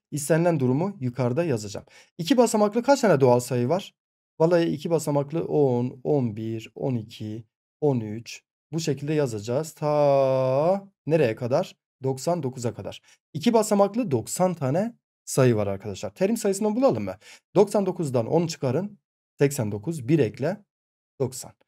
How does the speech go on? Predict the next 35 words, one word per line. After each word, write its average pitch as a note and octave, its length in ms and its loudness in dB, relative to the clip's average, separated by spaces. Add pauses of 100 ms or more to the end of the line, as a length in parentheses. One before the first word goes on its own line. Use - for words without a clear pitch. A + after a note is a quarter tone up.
(520)
O F3+ 100 4
zaman G3 220 4
tüm G3 220 2
durum F3+ 220 2
doksandır. B2 460 0
Arkadaşlar C3+ 320 -4
daha D#3+ 140 2
önce D#3 160 -4
defalarca C#3 460 0
bahsettik. - 480 0
İki F3 220 -2
basamaklı D3 500 2
doksan C#3 300 2
tane D#3 180 0
sayı A2+ 260 -2
var. F#2+ 160 -6
İsterseniz E3 460 0
tek E3 160 -6
tek D#3+ 140 -6
yazın E3+ 220 -4
sayın. A#2+ 320 -8
Hevallah. G#2 420 -4 (760)
Tüm B3 200 6
durum A#3+ 220 4
doksandır. F3 560 2 (200)
İstenilen G3 500 4
durum A#3+ 240 4
ne? B3+ 220 0 (220)
Seçeceğim E3 600 0
bu G#3+ 60 0
sayının, F3 500 2 (120)
bir C3 140 -8
tane C3 180 0
sayı C3+ 180 0
seçeceğim. A#2 480 -6